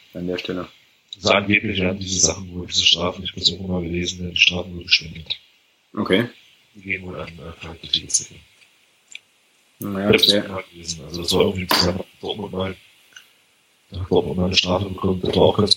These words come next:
Speaker 2: ganz witzig. Da haben sie, glaub ich, Papierschlangen geworfen gegen Hoffenheim.
Speaker 1: Ja, okay.
Speaker 2: Da waren sie ein paar auf dem Platz gelandet. Da haben sie, glaub ich, zehntausend Euro Geldstrafe für bekommen.
Speaker 1: Prima.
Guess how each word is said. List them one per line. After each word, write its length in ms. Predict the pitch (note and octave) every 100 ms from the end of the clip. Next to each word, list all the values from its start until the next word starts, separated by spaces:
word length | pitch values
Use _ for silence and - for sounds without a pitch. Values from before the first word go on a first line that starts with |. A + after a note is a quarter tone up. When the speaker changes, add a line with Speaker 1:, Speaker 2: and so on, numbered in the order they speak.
| -
Speaker 2:
ganz 240 | F#2+ F#2+
witzig. 240 | - - -
Da 80 | -
haben 100 | F#2
sie, 80 |
glaub 160 | F#2 F2+
ich, 100 | F2
Papierschlangen 720 | - - A2+ A#2+ - F2+ F2
geworfen 340 | F2 F2+ F#2+
gegen 180 | F2+ F2+
Hoffenheim. 440 | G#2+ A2 F2+ F2+ G2 - - A#2
Speaker 1:
Ja, 160 | A2
okay. 220 | G#2 G2 - - -
Speaker 2:
Da 100 | -
waren 100 | F#2
sie 120 | F#2
ein 60 | F2+
paar 140 | F#2+
auf 100 | F#2+
dem 80 | F#2
Platz 220 | F#2+ F#2+
gelandet. 280 | G2 F#2 F2
Da 120 | F2
haben 100 | F2+
sie, 80 | F2+
glaub 180 | F2+ F2
ich, 80 | -
zehntausend 440 | F#2 F#2 F2+ -
Euro 120 | F2
Geldstrafe 440 | F2 F2+ - F#2 D#2+
für 80 | F2
bekommen. 300 | E2 F#2+ G#2 - _ -
Speaker 1:
Prima. 320 | D3 G2+